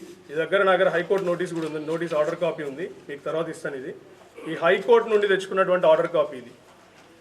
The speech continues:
వాళ్ళు బాజాప్తా బరాబర్ అడిగి పోయి చేసుకుంటారు పని. నీకేం నొప్పి నాకు అర్థం కాదు.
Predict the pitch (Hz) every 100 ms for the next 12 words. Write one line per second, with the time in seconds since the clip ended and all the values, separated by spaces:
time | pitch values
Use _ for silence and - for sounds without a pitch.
0 | - 240 180 208 240 240 240 214 220 226
1 | 214 196 202 196 196 202 196 180 175 160
2 | - - 190 226 233 220 220 214 196 190
3 | 208 214